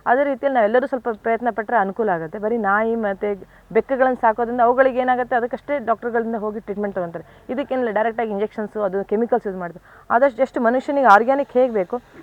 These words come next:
ಹಾಗೆ ದನಗಳಿಗೂ ಹಸುಗಳಿಗೂ ಆರ್ಗ್ಯಾನಿಕ್ ಆಗಿರೋದು ಕೆಮಿಕಲ್ ಫ್ರೀ ಹರ್ಬಲ್ ಪ್ರಾಡಕ್ಟ್ನ ಯೂಸ್ ಮಾಡಬೇಕಂತ ನಮ್ಮ ಸೋಪ್ mainly, ಆ, ಹೊಂಗೆ ಬೇಸ್ಡ್. ಆಮೇಲೆ ಕ್ಲೂ-, ಕ್ಲೂ-, glycerin also is from ಹೊಂಗೆ and the neem based ಇದೆ. ಆ ಗ್ಲಿಸರಿನ್ ಯೂಸ್ ಮಾಡಿ ಪ್ರಾಡಕ್ಟ್ ಮಾಡ್ತಾ ಇರೋದ್ರಿಂದ it's a herbal,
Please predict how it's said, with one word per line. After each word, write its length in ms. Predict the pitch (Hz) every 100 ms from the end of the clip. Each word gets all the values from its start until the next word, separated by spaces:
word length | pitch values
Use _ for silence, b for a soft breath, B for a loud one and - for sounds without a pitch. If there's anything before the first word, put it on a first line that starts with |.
| -
ಹಾಗೆ 280 | 294 311 240
ದನಗಳಿಗೂ 480 | 240 277 262 247
ಹಸುಗಳಿಗೂ 420 | 240 233 240 233 240
ಆರ್ಗ್ಯಾನಿಕ್ 540 | 208 226 247 247 -
ಆಗಿರೋದು 400 | 220 208 214 202
ಕೆಮಿಕಲ್ 400 | 220 226 233 247
ಫ್ರೀ 240 | - 233 - b b
ಹರ್ಬಲ್ 320 | 233 226 262
ಪ್ರಾಡಕ್ಟ್ನ 360 | 240 220 220 226
ಯೂಸ್ 220 | 208 208
ಮಾಡಬೇಕಂತ 400 | 208 190 190 226
ನಮ್ಮ 140 | 254 233
ಸೋಪ್ 200 | - 262
mainly, 380 | 220 220 226 320 B B B B
ಆ, 140 | 196
ಹೊಂಗೆ 340 | 190 202 226 262
ಬೇಸ್ಡ್. 540 | 220 220 - - 359 - b b -
ಆಮೇಲೆ 320 | 220 240 403
ಕ್ಲೂ-, 340 | - - 240
ಕ್ಲೂ-, 220 | 285 294
glycerin 720 | 214 226 254 269 269 285 294 254
also 240 | - 330
is 100 | -
from 160 | 277 415 - B -
ಹೊಂಗೆ 380 | 226 240 254 247
and 140 | 233
the 80 | 277 233
neem 160 | 233 220
based 240 | 202 - 175
ಇದೆ. 400 | 170 339 - -
ಆ 140 | - 254
ಗ್ಲಿಸರಿನ್ 400 | 233 233 220 254
ಯೂಸ್ 220 | 233 214
ಮಾಡಿ 200 | 214 254
ಪ್ರಾಡಕ್ಟ್ 520 | 247 _ - 196 190
ಮಾಡ್ತಾ 280 | 196 175 185
ಇರೋದ್ರಿಂದ 420 | 175 170 165 - 285 B B -
it's 120 | 208
a 100 | 277
herbal, 380 | 208 196 220 294